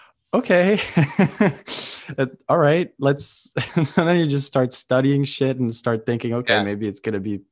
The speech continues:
Speaker 1: about this." And then you, you open this Pandora's box, and now you have to make this work. And then, and then there's just, like, new information all the time. And, and then the test is actually the preparation, you know? And then,
Speaker 2: Yeah.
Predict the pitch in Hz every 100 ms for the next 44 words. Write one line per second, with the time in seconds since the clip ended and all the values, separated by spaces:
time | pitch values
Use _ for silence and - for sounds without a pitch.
0 | _ _ _ - 104 107 98 139 101 -
1 | 98 92 95 - _ _ - 107 95 104
2 | 101 110 110 110 101 101 101 104 104 110
3 | 104 92 95 101 104 98 98 101 98 101
4 | 95 95 98 - 147 95 101 101 95 92
5 | - _ _ - 104 98 98 107 101 -
6 | 113 117 - 101 104 - 104 101 98 101
7 | 104 107 110 98 95 - _ - 110 117
8 | 101 110 - 127 127 110 107 104 - 104
9 | 95 - 101 101 101 101 - - _ 98
10 | 95 - _ 104 104 101 123 151